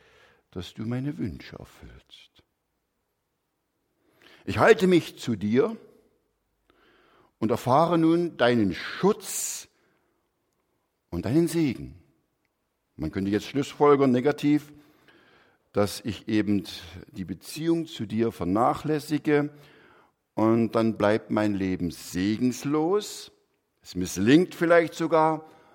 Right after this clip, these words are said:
und ich scheitere. Ursache und Wirkung. Und dieses menschlich simple Verhalten oder vielleicht auch logische Verhalten,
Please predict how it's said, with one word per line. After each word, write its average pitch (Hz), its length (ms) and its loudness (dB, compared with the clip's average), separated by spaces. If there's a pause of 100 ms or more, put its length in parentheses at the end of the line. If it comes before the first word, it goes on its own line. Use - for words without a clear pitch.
(420)
und 101 240 -16
ich 123 120 -10
scheitere. 156 800 -2 (1500)
Ursache 131 720 -4 (960)
und 101 300 -12
Wirkung. 131 640 -12 (2500)
Und 101 260 -2
dieses 120 480 -4
menschlich 113 600 -4
simple 127 680 0
Verhalten 120 840 -2
oder 95 200 0
vielleicht 87 280 -4
auch 78 120 -6
logische 131 640 0
Verhalten, 110 720 0